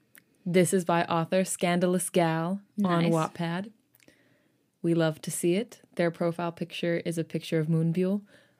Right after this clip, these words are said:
Speaker 1: who is my Mamamoo bias. Millie, who is yours? <laughs>
Speaker 2: Solar is my Mamamoo bias.
Speaker 1: Yes. I'm so excited. I can't tell who's who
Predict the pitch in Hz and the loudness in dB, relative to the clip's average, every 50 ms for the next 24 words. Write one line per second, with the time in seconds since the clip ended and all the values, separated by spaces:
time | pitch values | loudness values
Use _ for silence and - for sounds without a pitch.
0 | _ _ _ _ - - 220 202 185 175 165 170 160 156 156 151 143 143 147 151 | _ _ _ _ -2 4 6 6 6 6 2 0 -2 0 0 0 -2 -2 -2 -2
1 | 156 151 147 147 143 143 139 139 156 185 202 - - - _ _ _ _ _ _ | -2 -2 -4 -4 -6 -6 -6 -6 -8 -8 -10 -12 -14 -16 _ _ _ _ _ _
2 | _ - 208 202 175 180 196 202 196 185 190 196 202 170 165 180 196 - - - | _ 4 4 4 4 4 4 4 4 4 4 4 4 4 2 2 0 -4 -12 -16
3 | 269 - - - - - - - - 370 381 359 339 - - _ _ _ _ _ | -16 -20 -20 -20 -20 -20 -20 -14 -12 -10 -10 -10 -10 -12 -16 _ _ _ _ _
4 | _ _ _ _ _ _ _ _ _ _ _ _ _ - - - - - - - | _ _ _ _ _ _ _ _ _ _ _ _ _ -20 -18 -16 -16 -16 -18 -20
5 | - - - _ _ _ _ _ _ _ - - - 359 339 285 214 170 170 - | -20 -20 -20 _ _ _ _ _ _ _ -12 -4 -2 0 2 2 2 0 0 -2
6 | - - 190 185 190 175 170 160 147 147 151 196 202 - - 180 175 165 165 170 | 0 0 0 0 0 0 0 -2 -2 -4 -6 -6 -8 -8 -8 -6 -4 -4 -4 -4
7 | 165 165 - - - - - - - 254 - - - - 185 175 170 - 165 - | -6 -6 -6 -6 -6 -6 -6 -6 -6 -8 -10 -10 -6 -2 0 0 0 -2 -4 -8
8 | - - - - - - _ _ _ _ - - - - - - - 196 _ - | -16 -18 -18 -18 -20 -20 _ _ _ _ -20 -20 -20 -20 -20 -20 -20 -20 _ -2
9 | - 247 254 247 226 185 180 - - - - - - - - - 220 214 269 320 | 2 2 2 4 4 2 2 0 -2 -4 -4 -4 -6 -4 0 0 0 2 2 0
10 | 359 - - 233 196 190 185 180 180 175 185 196 - _ _ _ _ _ - 190 | -2 0 0 0 0 2 2 0 -2 -2 -4 -6 -10 _ _ _ _ _ -20 -14
11 | - - 190 190 185 185 180 170 165 - - - - _ _ _ - - - - | -6 0 2 2 4 4 2 0 -2 -6 -12 -16 -18 _ _ _ -20 -4 2 4
12 | 180 160 151 165 165 165 | 4 4 4 0 -4 -8